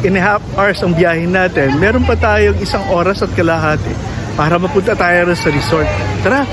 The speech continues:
biyahe na tayo. Well, ito na yung sundo namin.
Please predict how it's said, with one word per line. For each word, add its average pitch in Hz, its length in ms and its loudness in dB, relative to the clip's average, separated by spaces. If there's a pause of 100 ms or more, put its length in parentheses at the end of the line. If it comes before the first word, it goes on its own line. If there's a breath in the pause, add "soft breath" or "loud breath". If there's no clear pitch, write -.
(160)
biyahe 175 160 2
na 180 80 0
tayo. 160 400 0 (800)
Well, 220 160 0
ito 233 240 -2
na 226 160 2
yung 220 160 0
sundo 208 400 2
namin. 208 400 0